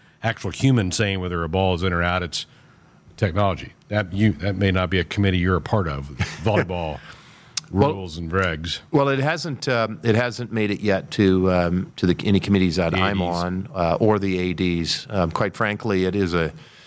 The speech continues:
Speaker 2: it is a very <laughs> big topic of conversation, um, in the Big Ten for all of our sports. And, uh, part of the challenge is, is each school,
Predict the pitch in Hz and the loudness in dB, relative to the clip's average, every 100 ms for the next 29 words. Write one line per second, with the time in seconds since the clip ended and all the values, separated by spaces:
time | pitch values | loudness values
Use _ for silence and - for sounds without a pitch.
0 | - - 113 147 127 110 98 113 113 98 | -20 -2 0 2 2 0 2 2 2 0
1 | 80 - - - - - 131 113 113 104 | -4 -6 -8 -8 -20 0 2 2 0 -2
2 | 98 92 110 92 87 - 98 98 104 85 | -4 -4 -2 -2 -4 -2 0 0 -2 -2
3 | 80 - 107 90 85 85 87 98 90 87 | -6 -4 2 2 2 0 4 4 4 2
4 | - 90 85 104 95 104 90 80 - - | 0 0 2 2 4 2 0 -4 -6 -4
5 | 85 78 - - 101 87 85 85 90 156 | -4 -4 -6 -4 0 2 2 2 0 0
6 | 165 90 - 110 110 98 80 95 85 82 | -2 -2 -4 -2 -2 -4 -2 0 0 0
7 | 80 104 - - 127 123 101 87 | 0 0 0 0 2 4 4 2